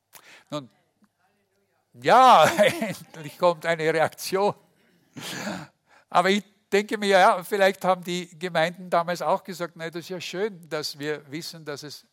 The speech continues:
Gott oben im Himmel gibt. Aber wir haben trotzdem hier diese Probleme. Warum tut er nichts damit?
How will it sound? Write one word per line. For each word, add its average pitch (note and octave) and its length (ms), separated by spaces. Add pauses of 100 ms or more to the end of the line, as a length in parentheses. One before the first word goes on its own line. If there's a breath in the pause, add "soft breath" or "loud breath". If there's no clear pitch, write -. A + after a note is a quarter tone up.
(300)
Gott C#3+ 340
oben C#3+ 360
im B2+ 160
Himmel D#3 340
gibt. D#3 320 (320 loud breath)
Aber C#3 340
wir C#3+ 160
haben D3 160
trotzdem F#3+ 440
hier D#3+ 140
diese B2+ 260
Probleme. G#2 600 (680)
Warum C3 340
tut F3 220
er F#3+ 100
nichts D#3 320
damit? G2+ 300